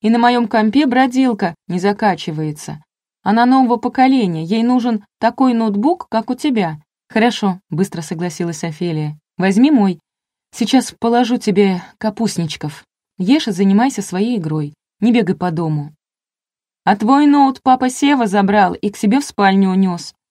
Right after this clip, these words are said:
Он свой уронил и разбил", — пожаловался мальчик. Офелия вздрогнула. У неё на компьютере нет пароля, причём стартовой страницей поставлена почта. Директрисе даже в голову не могло прийти, что кто-то в доме может без спроса покуситься на её ноутбук.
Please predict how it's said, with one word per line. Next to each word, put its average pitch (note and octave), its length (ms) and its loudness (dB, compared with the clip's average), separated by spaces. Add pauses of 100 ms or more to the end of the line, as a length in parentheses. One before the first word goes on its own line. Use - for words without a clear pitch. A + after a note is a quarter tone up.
Он A3+ 140 2
свой A3+ 300 2
уронил G3+ 400 2
и - 20 2
разбил", — E3 560 -2 (160)
пожаловался D#3+ 640 -4
мальчик. D#3 480 -4 (440)
Офелия A3+ 360 -4
вздрогнула. D3 720 -4 (600)
У F#3 40 2
неё G#3+ 220 4
на A3+ 100 2
компьютере G#3+ 560 0
нет G#3 200 -2
пароля, A3 420 -4
причём F3 460 -4 (240)
стартовой G3 480 -2
страницей F#3+ 560 -2
поставлена F3+ 580 -4
почта. G3+ 480 -10 (460)
Директрисе A3+ 680 0
даже G#3+ 240 0
в G#3+ 80 -6
голову G#3 380 0
не D#3+ 80 -2
могло E3 320 -2
прийти, D#3+ 500 -6 (180)
что - 200 -6
кто-то G#3 260 -2
в E3+ 80 -8
доме A3+ 240 2
может F#3 240 0
без E3+ 180 -4
спроса G#3+ 400 -2
покуситься F#3+ 520 -4
на F#3 80 2
её F3+ 200 0
ноутбук. G3 580 -2